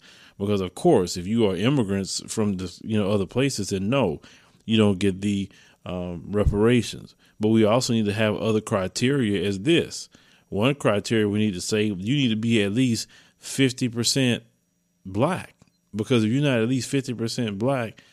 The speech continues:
then we have to have that criteria, because what you're gonna have is, see, there's people who are white, and they're gonna say they're descendants of slaves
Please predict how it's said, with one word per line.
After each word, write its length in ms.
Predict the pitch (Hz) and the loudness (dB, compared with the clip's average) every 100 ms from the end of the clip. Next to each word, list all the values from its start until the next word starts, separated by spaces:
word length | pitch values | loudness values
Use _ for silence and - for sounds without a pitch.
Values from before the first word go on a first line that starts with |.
| _ _ - | _ _ 2
then 460 | 117 110 107 90 - | 4 4 2 -4 -8
we 260 | 101 117 135 | 0 2 4
have 200 | 123 120 | 0 -2
to 100 | 123 | 0
have 200 | 127 117 | 2 2
that 120 | 107 | 0
criteria, 540 | 117 101 - 160 139 | -2 -2 -2 0 2
because 260 | 113 117 110 | 2 0 0
what 80 | 120 | 0
you're 180 | 120 | 0
gonna 120 | 107 107 | 0 -2
have 420 | 151 139 117 - | -2 0 -2 -4
is, 460 | 101 104 101 - - - _ _ _ | -4 -2 -2 -6 -14 -20 _ _ _
see, 300 | - - 131 | -8 0 2
there's 240 | 117 117 113 | 4 4 2
people 500 | 151 160 127 104 - - _ _ _ _ _ _ - 131 | 0 0 0 -2 -2 -16 _ _ _ _ _ _ -10 2
who 160 | 120 | 6
are 80 | 101 | 6
white, 460 | 127 131 - - - _ _ - | 4 -2 -6 -16 -20 _ _ -6
and 120 | 104 | 2
they're 140 | 123 | 2
gonna 220 | 147 117 107 | 2 0 0
say 280 | 117 110 | 0 0
they're 300 | 95 123 175 | 0 2 2
descendants 480 | 147 113 117 107 98 | 2 0 0 2 0
of 80 | 90 | -2
slaves 560 | - 98 80 65 65 | -2 -2 -2 -8 -14